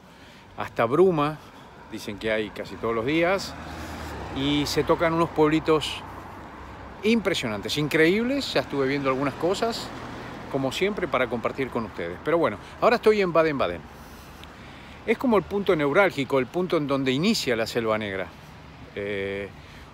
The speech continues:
un, una ciudad que, pues, ya tiene cerca de mil años. Cuando fue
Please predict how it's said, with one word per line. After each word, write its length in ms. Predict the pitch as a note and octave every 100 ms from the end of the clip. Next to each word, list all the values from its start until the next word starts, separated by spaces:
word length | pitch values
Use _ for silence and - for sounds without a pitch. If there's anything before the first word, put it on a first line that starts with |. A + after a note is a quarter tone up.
| -
un, 600 | C#3 C#3+ C#3 C3 B2 B2 B2
una 200 | C#3+ C3
ciudad 520 | B2+ A#2+ F3+ F3+ C3
que, 300 | A#2 A2 G#2 - - -
pues, 240 | - G2 -
ya 100 | A2+
tiene 580 | G2 B2+ A2+ G#2+ F#2+ F#2 - - - - - - -
cerca 340 | - B2+ B2+
de 80 | A#2+
mil 180 | D3 F#3
años. 480 | G3+ C#3+ A#2 - - - - -
Cuando 240 | A2 A2
fue 420 | G#2 C3+ B2+ A#2+